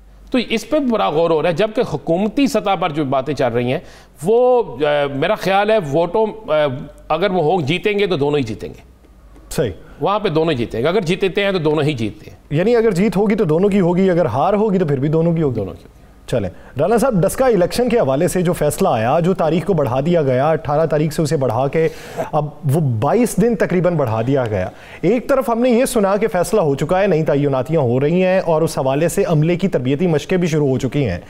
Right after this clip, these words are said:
Speaker 2: अब फिर इलेक्शन कमीशन ने तूल इख्तियार कर लिया है, वक्त को बढ़ा दिया है, इसका बेनिफिट किसको होगा?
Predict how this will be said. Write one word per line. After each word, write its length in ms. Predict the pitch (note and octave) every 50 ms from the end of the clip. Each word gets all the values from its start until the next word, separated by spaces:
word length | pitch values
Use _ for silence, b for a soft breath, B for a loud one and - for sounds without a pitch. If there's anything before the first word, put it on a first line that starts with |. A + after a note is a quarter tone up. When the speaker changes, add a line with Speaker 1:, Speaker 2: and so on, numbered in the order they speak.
| B B B B B B B B B
Speaker 2:
अब 200 | G3 G3+ - -
फिर 160 | - C4+ D#4+ D4+
इलेक्शन 460 | D4 C#4+ B3 A#3+ A3+ - - C#4+ C4+
कमीशन 360 | B3+ B3 A3+ A3+ - - B3+
ने 140 | B3+ B3+ B3
तूल 380 | B3 - - A3+ A3+ B3 A#3+
इख्तियार 400 | A#3 - - - F3+ E3 E3 E3
कर 140 | D3+ - E3
लिया 260 | C#3 C#3 C#3+ D3 C#3
है, 80 | C#3 C3
वक्त 280 | B2 B2+ F3+ G3 - -
को 140 | - G#3+
बढ़ा 400 | G3 C#3+ C3+ C#3 C3 A#2 C3 D3+
दिया 200 | E3 F3+ E3+ D3
है, 60 | C3 F3
इसका 200 | E3+ - - A#3
बेनिफिट 460 | F3 D3 E3 G3+ A3+ - - G3+ -
किसको 280 | - - - - C3
होगा? 220 | F#2 E2+ E2+ E2+